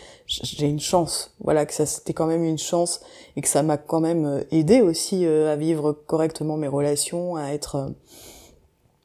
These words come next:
à l'aise dans la rue, à être, euh, à l'aise, du coup, <laughs> avec les gens, euh, là-dessus, quoi. Donc, euh,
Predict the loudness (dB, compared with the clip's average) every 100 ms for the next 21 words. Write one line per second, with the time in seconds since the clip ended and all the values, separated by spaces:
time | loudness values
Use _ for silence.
0 | _ -20 _ _ _ _ 2 6 8 8
1 | 6 -2 0 2 4 4 8 8 10 8
2 | 6 4 2 -2 -2 -2 2 2 2 -2
3 | -4 -6 -8 -14 -16 -18 -12 -10 -10 -14
4 | -4 -2 0 -2 0 -2 -2 -2 -2 -2
5 | -4 -4 -8 -8 -10 -10 _ -20 -20 -20
6 | -20 _ _ -20 -8 -8 -4 -4 -2 -2